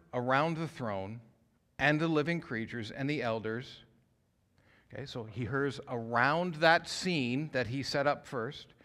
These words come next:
that picture, around the throne and the elders and the living creatures,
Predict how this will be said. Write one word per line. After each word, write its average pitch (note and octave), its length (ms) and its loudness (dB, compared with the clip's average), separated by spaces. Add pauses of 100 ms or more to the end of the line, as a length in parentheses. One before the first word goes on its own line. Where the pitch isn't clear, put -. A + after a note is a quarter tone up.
(140)
that A#2+ 200 -4
picture, C#3+ 540 -2 (160)
around C3+ 400 4
the F3 140 2
throne F3 360 6
and A3 100 6
the A3 120 10
elders F#3 540 6 (680)
and B2+ 120 -6
the C3 40 -2
living C#3 220 0
creatures, C3 560 -8